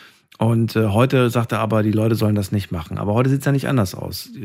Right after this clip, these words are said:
Es sind ja auch viele in irgendwelchen Gruppen, in irgendwelchen Cliquen und wollen natürlich zeigen, dass sie nicht der Schwächste sind, dass sie halt irgendwie, glaubst du, ähm, dass man die Möglichkeit überhaupt hat, wenn man merkt, okay, in meiner Clique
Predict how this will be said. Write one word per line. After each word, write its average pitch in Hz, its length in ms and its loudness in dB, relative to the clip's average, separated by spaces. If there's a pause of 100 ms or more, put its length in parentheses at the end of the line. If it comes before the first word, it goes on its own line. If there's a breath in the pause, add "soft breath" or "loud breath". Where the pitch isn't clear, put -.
(120)
Es - 80 -14
sind 107 140 0
ja - 60 -4
auch 123 100 -6
viele 117 240 2
in 113 100 -2
irgendwelchen 104 600 0 (420 soft breath)
Gruppen, 139 280 0
in 113 80 2
irgendwelchen 107 340 -2
Cliquen 160 480 0 (440 loud breath)
und 117 160 0
wollen 123 160 2
natürlich 117 300 2
zeigen, 120 340 2
dass 110 120 0
sie 117 80 0
nicht 110 180 0
der 107 60 -2
Schwächste 98 340 -4
sind, 90 260 -2
dass 90 120 -4
sie 98 120 -2
halt 98 140 -2
irgendwie, 98 320 -2 (260 loud breath)
glaubst 156 380 0
du, 202 220 2 (420 soft breath)
ähm, 127 380 2 (180)
dass 117 340 -4
man 123 360 2
die 113 180 0
Möglichkeit 120 480 2
überhaupt 98 420 0
hat, 135 360 -4 (120)
wenn 113 200 0
man 117 180 2
merkt, 120 260 0
okay, 120 280 0
in 113 80 2
meiner 110 320 0
Clique 139 500 -2